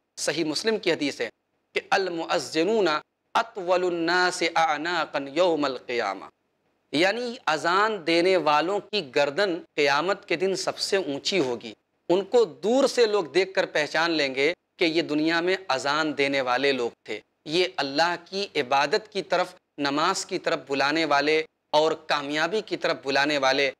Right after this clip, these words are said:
حی علی الصلاح، حی علی الفلاح کی آواز لگانے والے لوگ تھے۔ ناظرین کرام، ایک اور حدیث دیکھ لیتے ہیں۔ علامہ البانی نے صحیح الجامع میں اس حدیث کو حسن قرار دیا ہے۔ اللہ کے نبی صلی اللہ علیہ وسلم فرماتے ہیں،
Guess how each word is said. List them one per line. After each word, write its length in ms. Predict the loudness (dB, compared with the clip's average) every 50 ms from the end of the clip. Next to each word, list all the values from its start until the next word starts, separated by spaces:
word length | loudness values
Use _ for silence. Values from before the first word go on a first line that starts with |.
| _ _ -4 0
حی 100 | 0 2
علی 140 | 2 2 2
الصلاح، 840 | 2 2 2 0 -2 -2 -4 -4 -2 -2 2 2 2 4 2 2 0 -4 _ _ -8 -4 -2
حی 180 | 0 2 2 2
علی 200 | 2 2 2 0
الفلاح 420 | -2 -4 -4 -2 0 0 0 -2
کی 260 | -2 -4 -4 -4 -4 -4 _ _ _ _ _ _ _ _ _ -2
آواز 560 | 0 0 0 2 2 2 2 2 0 -2 -4
لگانے 320 | -6 -6 -6 -8 -12 -12
والے 220 | -12 -12 -10 -10 -10
لوگ 180 | -12 -14 _ _
تھے۔ 100 | -20 -20 _ _ _ _ _ _ -2 2
ناظرین 400 | 2 2 4 4 2 2 2 2 4
کرام، 240 | 6 6 6 6 2 0
ایک 200 | -2 -2 2 2
اور 120 | 4 4 4
حدیث 260 | 4 2 2 0 2 4
دیکھ 160 | 2 4 4
لیتے 280 | 4 2 2 2 0 0
ہیں۔ 140 | 0 -2 -4 -6 _ _ _ -2
علامہ 300 | 0 2 4 4 4 4
البانی 380 | 2 2 2 2 2 2 0
نے 80 | -2 -2
صحیح 300 | -2 -2 -2 0 2 2
الجامع 340 | 2 2 2 0 0 2 2
میں 120 | 0 0
اس 120 | 0 0 -2
حدیث 240 | -4 -4 -4 -4
کو 100 | -2 -4
حسن 280 | -4 -2 -2 -4 -2 0
قرار 220 | 0 0 0 0
دیا 300 | -2 -2 -2 0 0 2
ہے۔ 200 | 2 0 0 -2 -4 _ _ _ _ _ -6
اللہ 180 | -2 2 2 2 0 0
کے 60 | -4
نبی 300 | -6 -4 -4 -4 -4 -4
صلی 100 | -6 -4
اللہ 140 | -4 0 0
علیہ 140 | 0 0 -2
وسلم 100 | -6 -6 -4
فرماتے 440 | -4 -2 -2 -2 -2 -2 -2 -2 -2
ہیں، 220 | -2 -2 -4 -6